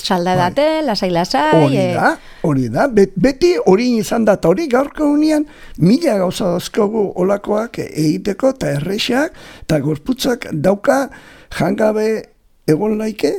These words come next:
Speaker 2: bezu, Bobby Sander egon zan, oita mairu egun
Speaker 1: Mm.
Speaker 2: likidorik eta solidurikan janta eran gabe,
Speaker 1: Hmm.
Speaker 2: izirik.
Speaker 1: Hmm.
Speaker 2: Ze, ze, ze garbitasuna, denak toxikoak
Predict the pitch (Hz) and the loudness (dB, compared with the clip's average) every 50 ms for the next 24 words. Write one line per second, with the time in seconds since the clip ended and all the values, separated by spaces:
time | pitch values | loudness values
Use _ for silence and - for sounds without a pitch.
0 | 320 - - 147 143 - 277 165 123 135 160 165 175 180 175 - - 165 165 - | -6 -6 -6 -4 -2 -2 -2 -2 -2 -2 -2 -2 -2 -2 -2 0 0 0 0 -2
1 | 180 165 170 160 175 196 - - 202 196 - - - - - 370 - 226 180 170 | -2 -2 -4 -4 -4 -4 -4 -4 -4 -4 -2 0 2 2 2 4 2 0 0 0
2 | 175 185 202 208 202 190 185 185 196 202 208 202 196 - _ _ _ _ - - | 0 -2 -2 -2 -2 -2 -2 -2 -2 -2 -4 -4 -6 -10 _ _ _ _ 0 0
3 | 151 160 185 170 175 233 196 202 196 190 208 214 214 - - - - - 180 170 | 2 2 0 0 0 0 0 0 0 0 -2 -4 -8 -10 -14 -8 -4 -2 -2 -2
4 | - 180 180 185 - - - - - - 190 196 220 208 190 185 185 196 202 202 | 0 -2 -2 -2 -4 -6 -6 -4 0 0 0 0 2 2 0 0 0 0 -4 -2
5 | - 202 190 190 - - - _ _ - - - 170 180 190 - 180 170 165 170 | -2 -2 -2 -2 -6 -10 -18 _ _ -4 0 0 2 2 2 2 2 2 2 2
6 | 180 202 196 180 156 185 269 370 - - _ _ - - - - - - 415 415 | 0 0 0 -2 -2 -2 -2 -4 -4 -8 _ _ -16 -6 -2 -2 2 4 4 2
7 | 381 294 - - - - - - - - - - 196 180 160 160 160 - _ - | 2 0 -6 -8 -14 -18 -18 -18 -20 -16 -8 -4 -2 -2 -2 -4 -8 -14 _ -8
8 | - - - - - - 190 - 233 214 202 180 180 226 226 - 240 156 - 233 | -6 -6 -4 -2 -2 -2 0 0 2 2 2 2 0 -2 -2 -2 -2 -2 -2 -4
9 | 202 170 139 - - - - - - - 156 208 233 254 269 247 - _ - - | -6 -6 -6 -8 -14 -20 -20 -12 -6 -2 0 2 2 2 0 -4 -6 _ -8 -4
10 | 214 214 214 - - 190 - - 208 208 | -4 -2 -2 -2 -4 -4 -4 -4 -6 -6